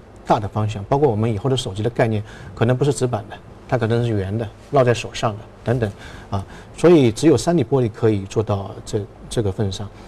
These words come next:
那么现在最近一段时间当中，也有传言，就是苹果未来下一代是会用三D。现在小米和三星已经用了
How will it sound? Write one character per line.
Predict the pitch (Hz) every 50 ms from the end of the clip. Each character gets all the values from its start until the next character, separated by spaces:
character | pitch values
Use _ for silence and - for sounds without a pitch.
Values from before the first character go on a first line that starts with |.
| - -
那 | - 127
么 | 127
现 | 123 - 156
在 | 147 131
最 | 120 - 156 143
近 | 127 147 127
一 |
段 | 120 113 104
时 | 104 -
间 | 113 117
当 | 117 117 113
中， | 117 120 110
也 | 104 117
有 | 117 104 98
传 | 95 - - 107 107
言， | 104 104
就 | 107 110
是 | 101 -
苹 | - - 113 120
果 | 131 113 101 101
未 | 113 123 107
来 | 101 101 101 104 - - - - -
下 | - - 139 117
一 | 107
代 | 107 113 104
是 | 92 - - -
会 | 98 - - 110
用 | 101 95
三 | 92 - 107 101
D。 | 95 95 95 - - - - -
现 | - 151
在 | 135
小 | 123 - - 107 110 120 147
米 | 180 185 156 113 98 101 -
和 | - - 107 104 107
三 | 107 - 135 135 139
星 | 127 - 143 139 117
已 | 98
经 | 101 - 127 123 127
用 | 123 123 113
了 | 104 98 95